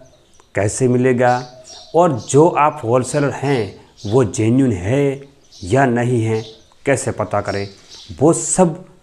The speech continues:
आज के वीडियो में मैं आपको बताऊँगा। किसी भी बिजनेस को अगर आप स्टार्ट कर रहे हो, अब चाहे वो मैन्युफैक्चर हो या वो रीसेल है,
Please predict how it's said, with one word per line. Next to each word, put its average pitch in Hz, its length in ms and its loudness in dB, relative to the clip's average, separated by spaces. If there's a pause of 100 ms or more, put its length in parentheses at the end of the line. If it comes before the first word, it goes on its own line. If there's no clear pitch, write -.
(120)
आज 123 200 -2
के 143 100 0
वीडियो 110 260 2
में 104 180 -4 (340)
मैं 101 160 -2
आपको 92 240 -6
बताऊँगा। 87 480 -16 (420)
किसी 160 340 2
भी 226 100 4
बिजनेस 160 320 4
को 180 200 2
अगर 143 340 2
आप 165 120 0
स्टार्ट - 440 -4
कर 117 120 2
रहे 104 220 -2
हो, 85 220 -14 (580)
अब 123 240 0
चाहे 135 240 2
वो 123 440 0
मैन्युफैक्चर 113 640 -2
हो 110 340 0 (540)
या 135 160 4
वो 120 360 0 (200)
रीसेल 107 400 -2
है, - 200 -20